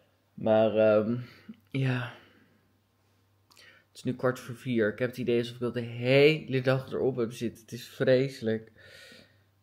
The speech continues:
Maar oké. Ik had een idee. Ik had in de vorige vlog gezegd dat ik een closet sale wil gaan doen. En nu heb ik eventueel een idee voor een locatie.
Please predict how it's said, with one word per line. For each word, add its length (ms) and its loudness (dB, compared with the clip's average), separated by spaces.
Maar 500 -2
oké. 440 2
Ik 80 -16
had 140 -6
een 160 -6
idee. 300 2
Ik 60 0
had 120 0
in 60 -6
de 80 -4
vorige 280 -2
vlog 180 -8
gezegd 380 -6
dat 160 2
ik 240 -2
een 300 -4
closet 360 -2
sale 220 -2
wil 140 2
gaan 200 -4
doen. 420 -4
En 120 -2
nu 60 2
heb 360 2
ik 120 -8
eventueel 460 0
een 200 -4
idee 380 4
voor 160 -2
een 80 0
locatie. 1040 -2